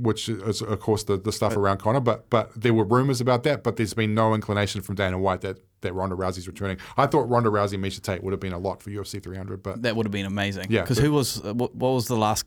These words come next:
Speaker 2: big comeback for two hundred? Brock Lesnar, right?
Speaker 1: Yeah,
Speaker 2: Was supposed
Speaker 1: and
Speaker 2: to
Speaker 1: I,
Speaker 2: be.
Speaker 1: I thought that's what they, it was Brock and Mark Hunt, right, which ended up actually main eventing the card, which wasn't the original plan 'cause Jones Cormier was the original plan. It ended up being John Jones versus Anderson Silva, Miesha Tate,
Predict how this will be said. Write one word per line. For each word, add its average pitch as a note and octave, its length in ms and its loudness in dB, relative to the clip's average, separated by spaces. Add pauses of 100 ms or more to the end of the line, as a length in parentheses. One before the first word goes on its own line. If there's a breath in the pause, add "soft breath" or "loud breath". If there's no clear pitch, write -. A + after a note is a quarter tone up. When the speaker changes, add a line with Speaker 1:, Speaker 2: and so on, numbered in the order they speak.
Speaker 2:
big A2+ 140 0
comeback B2 320 2
for - 80 -8
two A#2 120 2
hundred? B2+ 240 0
Brock A#2+ 200 2
Lesnar, G2+ 340 0
right? A2 180 2
Speaker 1:
Yeah, A#2 140 4
Speaker 2:
Was G#2 140 -2
supposed A2+ 220 2
Speaker 1:
and C3+ 60 6
Speaker 2:
to C3+ 40 6
Speaker 1:
I, C3 60 6
Speaker 2:
be. C3+ 60 2
Speaker 1:
I C3 120 6
thought D3 340 2
that's C3 240 2
what A#2+ 140 2
they, A#2 100 4
it A#2 220 -2
was A#2 160 2
Brock A#2 400 0
and G#2+ 100 0
Mark G2 220 2
Hunt, A2+ 260 0
right, G2+ 180 4
which F#2+ 160 -2
ended A2 200 4
up E2 100 -2
actually G2+ 240 -2
main F#2+ 180 0
eventing F#2 260 -4
the F2 60 -8
card, G#2 240 0
which F#2+ 140 -4
wasn't F#2+ 240 -2
the F2+ 60 -6
original F#2+ 260 -4
plan G2 240 0
'cause F2 140 -8
Jones F#2 300 -6
Cormier G2 340 -10 (520 loud breath)
was G#2+ 160 0
the G2+ 60 0
original G2 260 0
plan. G2 200 0
It F2+ 60 -2
ended F2+ 80 -4
up - 100 -10
being F#2+ 160 0
John G2 200 2
Jones F#2 260 -2
versus F2+ 280 -8
Anderson F2+ 300 -6
Silva, F#2 260 -4
Miesha F#2 240 -4
Tate, F#2 240 -6